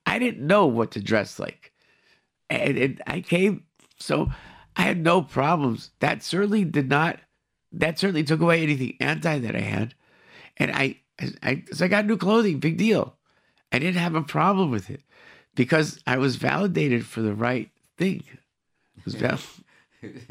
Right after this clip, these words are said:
Speaker 2: You know, it's, it's funny because this is, you know, so, so true that people judge you about the appearance outside, you know, and you're coming to the, the interview and you're not,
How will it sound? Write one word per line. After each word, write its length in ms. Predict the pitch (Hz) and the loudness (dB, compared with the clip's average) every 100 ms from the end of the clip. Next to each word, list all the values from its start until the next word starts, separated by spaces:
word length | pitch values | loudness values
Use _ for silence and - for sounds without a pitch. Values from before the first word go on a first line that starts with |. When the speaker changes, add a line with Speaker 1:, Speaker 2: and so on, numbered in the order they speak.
| 90 - _ - _ | -20 -20 _ -20 _
Speaker 2:
You 140 | 101 | -16
know, 100 | 113 117 | -14 -14
it's, 260 | 104 - _ _ _ _ _ - | -16 -18 _ _ _ _ _ -20
it's 200 | 98 - | -20 -20
funny 320 | - 113 123 | -16 -14 -14
because 340 | 101 98 101 90 | -14 -16 -16 -14
this 220 | 107 110 | -16 -16
is, 160 | 104 | -18
you 120 | 95 98 | -16 -14
know, 260 | 95 95 92 | -14 -14 -16
so, 260 | - 101 - | -16 -16 -16
so 540 | 107 - 123 131 135 - 101 - | -16 -12 -12 -12 -14 -18 -20 -20
true 320 | 110 104 90 - | -16 -16 -16 -18
that 180 | 90 _ | -20 _
people 240 | 110 113 | -20 -20
judge 340 | 95 107 104 92 | -18 -14 -14 -14
you 80 | 98 | -16
about 300 | 90 90 92 | -14 -16 -16
the 80 | |
appearance 520 | 90 - 92 87 90 - | -20 -20 -20 -20 -20 -18
outside, 420 | 95 85 - 90 90 | -16 -16 -18 -20 -20
you 80 | 92 | -18
know, 200 | 95 92 _ _ _ _ _ - | -18 -20 _ _ _ _ _ -18
and 200 | 98 98 | -16 -16
you're 100 | 95 | -18
coming 320 | 110 110 107 - | -18 -18 -20 -20
to 140 | 101 | -20
the, 240 | 98 98 98 | -18 -18 -18
the 80 | 95 | -20
interview 560 | 104 101 95 98 104 104 | -20 -20 -20 -18 -18 -18
and 140 | 90 87 87 71 | -20 -20 -20 -20
you're 180 | 110 113 | -18 -16
not, 240 | 120 117 | -16 -18